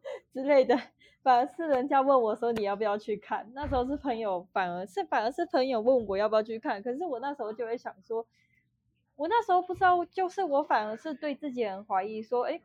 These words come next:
我有真的，我这样子，就是我觉得我确实情绪是，我自己也知道我情绪起伏那么大，但是我就会想说，诶，我有严重到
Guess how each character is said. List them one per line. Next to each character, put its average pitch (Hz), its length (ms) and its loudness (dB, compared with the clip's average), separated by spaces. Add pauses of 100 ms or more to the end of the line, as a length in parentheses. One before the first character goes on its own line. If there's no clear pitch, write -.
我 240 120 2
有 247 200 0
真 247 200 -4
的， 220 400 -4 (300)
我 254 160 2
这 254 80 -4
样 370 180 0
子， 254 380 -2 (140)
就 294 100 -4
是 311 80 -6
我 240 180 -2
觉 233 140 0
得 247 100 2
我 214 140 -4
确 285 260 -4
实 226 240 -8
情 208 300 -10
绪 226 300 -10
是， 226 280 -8 (220)
我 247 140 -6
自 320 80 -12
己 285 60 -4
也 - 60 -2
知 - 60 -8
道 240 120 0
我 208 100 -4
情 208 200 -14
绪 240 140 -10
起 - 180 -18
伏 185 160 -16
那 214 80 -14
么 202 200 -14
大， 190 180 -4
但 233 140 -6
是 240 80 -10
我 208 120 -6
就 220 120 -8
会 220 80 -6
想 185 200 -12
说， 208 120 -10
诶， 285 100 -4
我 247 160 0
有 214 180 0 (420)
严 233 200 -2
重 277 240 -6
到 240 340 0